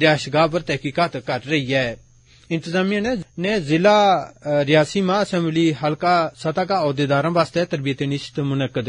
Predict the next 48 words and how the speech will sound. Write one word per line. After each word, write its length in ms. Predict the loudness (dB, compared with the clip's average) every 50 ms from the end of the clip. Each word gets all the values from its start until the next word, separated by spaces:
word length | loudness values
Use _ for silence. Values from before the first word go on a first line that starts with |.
| -2
کی۔ 260 | 2 4 4 4 4 0 -4 -8 -6
اس 180 | -6 -2 2 2 2 2 2 0
تربیتی 340 | -2 -2 -2 -2 -2 -2 -2
نشست 440 | -2 -2 -4 -2 -2 -4 -4 -4 -4
ماہ 200 | -4 -2 -2 -2
اسمبلی 300 | -2 -2 -2 -2 -2 -4
چناؤ 240 | -4 -4 -4 -4 -2
کے 100 | -4 -2
دوران 260 | -2 -2 -2 -2 -2
عہدیداراں 480 | -2 -2 -2 -2 -2 0 0 0 0
نال 160 | 0 0 0 -2 -4 -10 -20 -20 -20 -10
چناؤ 320 | -4 0 4 6 6 6 6
عمل 300 | 4 2 2 2 2 2
نال 240 | 2 2 0 0 0
تعلق 320 | 0 0 0 0 0 -2
رکھنے 240 | -4 -6 -4 -4 -2
والی 140 | -2 0 2
وکھ 240 | 2 0 0 0
وکھ 140 | -2 -2 -2
ذمہ 200 | -2 -2 -2 0
داریاں 260 | 0 0 0 0 0
بارے 220 | 0 -2 -2 -2 -2
جانکاری 360 | -2 -2 -2 -2 -2 -2 -2
دیتی 320 | 0 -2 -2 -2 -2 0
گئی۔ 240 | 2 2 4 4 2 -2 -4 -10 -16 -14 -10 -8 -8 -4 2
ماسٹر 300 | 4 4 4 4 2 -4
ٹرینراں 500 | -4 -2 -2 -2 0 0 0 0 0 -2
نے 180 | -2 -2 -2 0
الیکٹرانک 600 | 0 0 0 0 0 -2 -4 -4 -2 -2 -2 -2
ووٹنگ 200 | -2 -2 0 -2
مشیناں 400 | -2 -2 -2 -4 -4 -2 -4 -4
تے 120 | -4 -4
دوجے 220 | -4 -2 -2 0 0
آلات 260 | 0 0 0 -2 0
بارے 260 | -2 -2 0 0 -2
تربیت 380 | -2 -4 -4 -2 -2 -4 -2 -2
دیتا 200 | -4 -4 -2 -4
ہوا 140 | -2 -2
ان 100 | -4 -2
کا 140 | -2 -2 -2
چناؤ 420 | -2 -2 -2 0 0 2 0 0 -2
عمل 220 | -4 -4 -2 -2 -2
ما 140 | -2 -2 -4
کردار 320 | -4 -4 -2 -2 -2 0
بارے 240 | 0 -2 -2 -2 -4 -4
اہمیت 360 | -2 -2 -2 -2 -2 -2 -4
اجاگر 520 | -4 -6 -6 -4 -4 -2 -2 -2 -4 -8 -8
کی۔ 360 | -4 -2 -2 -2 -2 -4